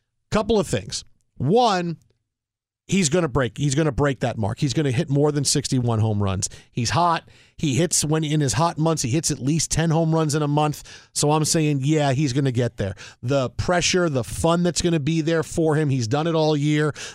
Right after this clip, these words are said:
This is something he would become a Yankee immortal. He had his slump a couple of weeks ago. He's getting hot again. Aaron Judge is gonna break this mark. But more importantly, when he does, and as we get closer to it, watch how this gets positioned.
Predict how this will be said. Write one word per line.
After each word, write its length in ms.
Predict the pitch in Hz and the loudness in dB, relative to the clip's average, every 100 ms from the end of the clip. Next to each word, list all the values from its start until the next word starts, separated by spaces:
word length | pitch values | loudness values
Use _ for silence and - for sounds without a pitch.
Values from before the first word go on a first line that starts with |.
| - | -2
This 240 | 160 - | 0 2
is 120 | 175 | 2
something 380 | - 170 - 170 | 2 0 0 0
he 120 | 147 | 2
would 100 | 156 | 2
become 340 | 147 139 170 156 | 0 0 0 0
a 40 | |
Yankee 480 | 139 135 165 160 180 | 0 0 0 0 0
immortal. 560 | 147 143 151 156 147 - - - | 2 4 4 4 0 -4 -12 -8
He 160 | 123 | -4
had 220 | 117 151 180 | 0 2 2
his 120 | 170 | 0
slump 320 | - 180 170 | 0 0 0
a 40 | |
couple 320 | - 175 180 170 | 0 0 0 0
of 60 | |
weeks 240 | 156 156 - | 2 0 0
ago. 340 | 151 156 151 - - - | 2 4 2 0 -12 -4
He's 180 | 143 117 | -2 0
getting 280 | 135 151 170 | 0 0 2
hot 260 | 151 165 | 2 2
again. 520 | 170 139 151 147 147 135 - - _ | 2 2 2 2 0 -2 -8 -18 _
Aaron 340 | 143 156 180 | -2 0 0
Judge 260 | 143 156 143 | 2 0 0
is 80 | 135 | 0
gonna 180 | 147 143 | 0 -2
break 380 | 107 127 131 - | 0 0 -2 -2
this 200 | 120 - | -2 0
mark. 380 | 98 - - - - - - - | -2 -4 -10 -20 -20 -20 -10 -2
But 120 | 151 | 2
more 200 | 175 269 | 2 2
importantly, 640 | 208 190 226 240 262 262 - _ _ | 2 0 2 2 0 -2 -8 _ _
when 160 | 165 190 | -2 0
he 80 | 202 | 2
does, 240 | 156 214 185 | 2 2 2
and 100 | 165 | 0
as 180 | 185 | 0
we 60 | 196 | 0
get 160 | 185 - | -2 0
closer 340 | 190 190 160 | 0 0 0
to 220 | - 214 | 0 0
it, 120 | 254 - _ _ _ _ _ _ _ | -2 -6 _ _ _ _ _ _ _
watch 420 | 127 170 233 277 - | 0 2 4 2 0
how 220 | 220 202 | 2 2
this 300 | 165 180 - | 0 0 0
gets 260 | 165 156 | -2 -2
positioned. 640 | - 156 127 139 - 98 - | -2 -2 0 0 -2 -6 -10